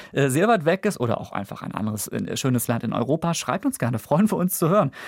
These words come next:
Und solltet ihr euch nicht einfach nur für Tiere interessieren, sondern einfach für gute Geschichten, dann habe ich noch einen Podcast-Tipp für euch. Und zwar,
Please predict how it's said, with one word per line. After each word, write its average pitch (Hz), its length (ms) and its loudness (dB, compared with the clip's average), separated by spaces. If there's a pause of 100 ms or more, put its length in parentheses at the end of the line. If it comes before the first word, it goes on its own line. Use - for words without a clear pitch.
(400)
Und 175 220 2
solltet 160 400 2
ihr 143 80 4
euch 139 160 2
nicht 165 180 2
einfach 139 220 0
nur 139 120 2
für 120 120 -4
Tiere 196 240 2
interessieren, 185 420 2
sondern 120 240 4
einfach - 280 -2
für 113 140 -4
gute 123 260 0
Geschichten, 131 480 -2
dann 131 120 4
habe 151 120 -2
ich 139 80 -2
noch 139 100 2
einen 117 160 0
Podcast-Tipp 190 600 -2
für 208 240 2
euch. 208 480 2
Und 143 180 2
zwar, 151 440 0